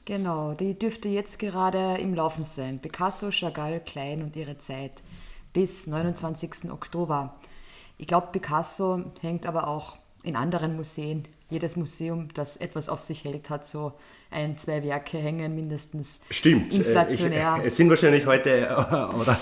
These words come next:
Speaker 2: <laughs> zur Zeit europaweit, ist wahrscheinlich in jeder größeren Stadt eine Picasso-Ausstellung.
Speaker 1: Ist auch nicht so schwer, wenn er sechzigtausend Bilder gemalt hat.
Speaker 2: Er war sehr, <laughs> ähm, äh, ja, produktionsstark in seinem Schaffen.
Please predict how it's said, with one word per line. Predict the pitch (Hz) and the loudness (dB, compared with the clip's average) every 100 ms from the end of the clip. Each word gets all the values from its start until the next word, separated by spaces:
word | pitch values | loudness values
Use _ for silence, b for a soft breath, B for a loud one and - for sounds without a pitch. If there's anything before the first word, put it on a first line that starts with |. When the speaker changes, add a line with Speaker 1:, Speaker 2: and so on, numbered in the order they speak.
| - | 4
Speaker 2:
<laughs> | 135 - 156 - - | 2 6 4 4 -6
zur | - - 185 147 | -2 6 6 6
Zeit | - 120 107 123 120 | 2 4 6 4 4
europaweit, | 123 107 123 120 101 104 113 - | 6 6 6 6 6 6 4 2
ist | 107 107 101 107 113 | -2 0 0 -4 -4
wahrscheinlich | 110 110 113 | -4 -2 0
in | 120 | 0
jeder | 107 117 117 | 2 2 2
größeren | 120 113 123 110 | 2 0 0 -2
Stadt | - 120 - | 0 0 2
eine | 95 | 0
Picasso-Ausstellung. | 87 92 82 82 92 92 196 208 | 0 -2 -4 -2 -2 0 0 2
Speaker 1:
Ist | |
auch | 202 | 4
nicht | 202 | 2
so | 208 | 0
schwer, | 190 180 180 | -2 0 0
wenn | 170 170 | 0 -2
er | |
sechzigtausend | 156 170 156 185 180 147 156 165 - | -4 -6 -6 -6 -4 -4 -4 -6 -6
Bilder | 170 160 160 | -8 -6 -8
gemalt | 160 156 139 143 | -8 -8 -10 -4
hat. | |
Speaker 2:
Er | 104 107 | 0 2
war | 110 120 | 4 2
sehr, | - 113 113 110 107 98 101 98 101 | 2 4 4 4 2 2 4 4 4
<laughs> | |
ähm, | 101 101 - | 2 -2 -4
äh, | 82 95 90 85 | -4 -4 -4 -4
ja, | 98 95 | -2 -2
produktionsstark | 98 101 98 - 104 110 - - 76 78 - | -2 -6 -6 -2 0 0 -2 -2 0 0 -2
in | 92 | -4
seinem | 80 82 82 | -4 -2 -4
Schaffen. | - 73 69 - 80 | -2 -4 -4 -2 -2